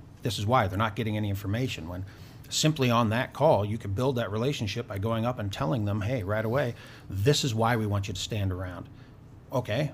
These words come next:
I get it. Then we'll go ahead and put this ambulance over here, and we'll wait." Well, that's where you start fostering it. And then when we start teaching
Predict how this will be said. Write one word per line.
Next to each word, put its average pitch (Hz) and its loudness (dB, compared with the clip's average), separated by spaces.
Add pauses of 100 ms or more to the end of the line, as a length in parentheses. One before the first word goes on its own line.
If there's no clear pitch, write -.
I 123 -2
get 147 4
it. - -4
Then 101 0
we'll 104 2
go 107 0
ahead 117 -2
and 117 -2
put 110 -8
this 123 -4
ambulance 120 -2
over 120 -2
here, 151 0
and 160 2
we'll 160 2
wait." 226 0 (960)
Well, 110 -2
that's 120 0
where 131 2
you 123 4
start 107 0
fostering 127 0
it. 87 -10
And 123 -6
then 139 2
when 143 2
we 127 0
start 127 -2
teaching 143 -2